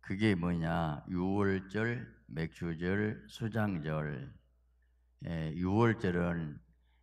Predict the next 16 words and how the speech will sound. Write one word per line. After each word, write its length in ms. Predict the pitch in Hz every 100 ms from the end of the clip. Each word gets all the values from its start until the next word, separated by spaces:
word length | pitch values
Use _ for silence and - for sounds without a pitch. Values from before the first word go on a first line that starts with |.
| _
애굽의 320 | - 90 87 101
해방을 540 | 131 139 127 117 95
기념한 520 | - 87 90 82 78
거, 480 | 73 80 78 67 - - -
구원받은 760 | 101 104 113 107 98 87 80
거, 420 | 71 82 73 71 - _ _
어, 720 | 85 76 76 73 73 73 73 78 - - _ -
우리나라 320 | 87 90 82
따면 540 | - 78 85 90 85
광복절이 680 | - 85 90 90 - 82 76
되겠죠. 600 | 78 78 76 - 95 147 - -
어, 760 | - 76 76 73 73 73 71 - _ - - - _
수장절은 640 | - 123 135 120 95 98
추수감사절을 920 | - 117 98 90 85 87 87 80 76
한다면 800 | 78 73 80 82 110 98 80 69 - - _ _ _ -
맥주절은 1120 | 90 90 110 104 101 85 85 90 87 78 71